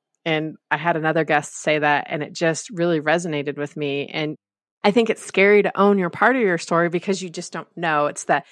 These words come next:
anticipation and your ego and your security detail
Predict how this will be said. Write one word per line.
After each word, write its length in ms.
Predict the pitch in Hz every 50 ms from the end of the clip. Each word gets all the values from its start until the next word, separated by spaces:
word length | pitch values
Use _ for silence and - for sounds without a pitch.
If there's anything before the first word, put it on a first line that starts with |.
| _ _ _ _
anticipation 840 | - 180 180 175 - 214 185 - 190 - - 175 170 165 - 185 156
and 140 | 156 160 160
your 160 | 156 156 160 -
ego 420 | - 196 190 180 175 170 165 160 160
and 120 | 160 160
your 80 | 160 160
security 580 | - - 175 - - 196 190 190 190 180 170
detail 640 | 160 160 156 156 - - 165 156 156 156 160 160